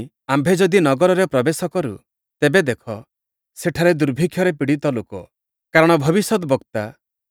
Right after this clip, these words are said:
ଓ ଯାଜକ ଉଭୟ ଦେଶର ଭ୍ରମଣ କରନ୍ତି, ସେମାନେ କିଛି ଜାଣନ୍ତି ନାହିଁ। ତୁମ୍ଭେ କି ଜିହୁଦାକୁ ନିତାନ୍ତ ଅଗ୍ରାହ୍ୟ କରିଅଛ? ତୁମ୍ଭର ପ୍ରାଣ କି ସିଓନକୁ ଘୃଣା କରିଅଛି? କାହିଁକି ତୁମ୍ଭେ ଆମ୍ଭମାନଙ୍କୁ ପ୍ରହାର କଲ ଓ ଆମ୍ଭମାନଙ୍କ ପୀଡ଼ାର କୌଣସି ପ୍ରତିକାର ନାହିଁ?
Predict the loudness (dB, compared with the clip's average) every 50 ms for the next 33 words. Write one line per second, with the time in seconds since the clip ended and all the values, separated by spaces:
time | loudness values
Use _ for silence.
0 | 0 2 4 4 4 4 4 2 -2 -2 -2 -4 -2 -2 -4 -2 0 0 0 2
1 | 0 -2 -2 -2 -2 -2 -2 -2 -2 -2 -2 0 -2 -2 -2 -4 -6 -6 -6 -8
2 | -10 -12 -14 -14 -16 _ _ _ _ _ _ _ _ -6 -2 0 2 4 2 2
3 | 0 0 -4 -4 -4 -2 -2 0 0 0 -2 -4 -4 -4 -6 -6 -6 -8 -10 -14
4 | -16 -18 _ _ _ _ _ _ 0 0 2 4 2 2 2 0 -2 0 2 2
5 | 2 2 2 0 0 0 0 0 0 0 0 0 -2 -2 0 0 -2 -2 -2 -2
6 | -2 0 0 0 0 -2 -4 -2 -2 0 0 0 0 -2 -6 -12 -14 -16 -18 _
7 | _ _ _ _ _ _ -4 -2 0 2 2 2 2 4 4 2 2 2 0 -2
8 | -4 -8 -6 -2 0 0 2 2 0 0 0 -2 -2 -2 -2 -2 -2 -2 0 -2
9 | -2 -2 -2 -4 -6 -10 -16 -16 -18 -18 _ _ _ _ _ _ _ _ _ -2
10 | 0 0 0 0 0 -2 -4 -2 -2 -2 0 0 0 0 0 -2 -2 -2 0 0
11 | 0 0 0 -2 -4 -6 -6 -6 -6 -4 -4 -4 -4 -4 -4 -6 -8 -8 -8 -10
12 | -12 -14 _ _ _ _ _ 2 4 4 4 2 0 0 0 0 0 0 -2 -4
13 | -4 -2 0 2 2 2 2 0 -2 -2 -2 -2 -2 -2 -2 -4 -6 -4 -6 -6
14 | -4 -4 -4 -2 -2 -2 -2 -2 -4 -6 -6 -8 -8